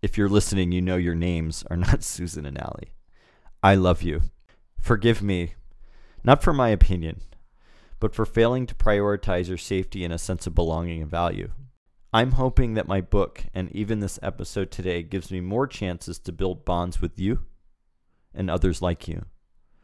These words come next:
Who have hijacked my birth month and this episode and the rainbow and the word gay. If you haven't yet subscribed or supported my book effort, I highly encourage you do.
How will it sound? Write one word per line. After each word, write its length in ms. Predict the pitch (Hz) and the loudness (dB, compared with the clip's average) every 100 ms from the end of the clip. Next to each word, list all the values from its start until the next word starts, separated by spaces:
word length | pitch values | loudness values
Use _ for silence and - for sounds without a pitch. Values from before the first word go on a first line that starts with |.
| _ _ - | _ _ -2
Who 60 | 101 | 2
have 260 | 104 - - - | 2 -2 -12 0
hijacked 500 | 117 113 127 127 - | 2 2 0 0 -2
my 120 | 127 | 0
birth 300 | 104 92 - | 2 2 2
month 440 | 87 87 - - - - - - | -2 -4 -6 -4 -4 -6 -18 -4
and 180 | 104 123 | 0 2
this 180 | 127 | 0
episode 720 | 104 90 85 - 87 82 85 - - - - | 0 0 0 -2 -2 -4 -6 -10 -20 -14 4
and 240 | 117 139 | 4 6
the 80 | 120 | 2
rainbow 680 | 95 85 85 82 85 - - - - | 2 0 -2 -2 -2 -4 -8 -16 -4
and 280 | - 156 147 | 4 4 6
the 80 | 127 | 4
word 300 | 110 95 - | 2 0 -6
gay. 520 | 82 85 85 87 92 - _ _ _ _ _ | -8 -6 -8 -12 -16 -20 _ _ _ _ _
If 120 | - | -4
you 100 | - | -2
haven't 400 | 95 110 113 120 | 0 0 0 -2
yet 180 | 107 - | -2 -4
subscribed 720 | - - - - 92 87 - | -6 -12 -10 -2 0 0 -4
or 80 | 92 | -10
supported 520 | - 73 92 107 87 | -12 -2 0 0 -4
my 140 | 78 76 | -10 -6
book 520 | 76 92 - - - - _ _ _ _ _ _ _ _ | -6 -6 -10 -20 -20 -20 _ _ _ _ _ _ _ _
effort, 480 | 80 - 85 98 - - | -8 -6 -8 -10 -14 -8
I 100 | 82 | -6
highly 380 | 78 82 80 76 | -4 -4 -4 -6
encourage 460 | 78 85 82 73 | -6 -4 -4 -6
you 60 | 78 | -10
do. 280 | - 90 | -6 -6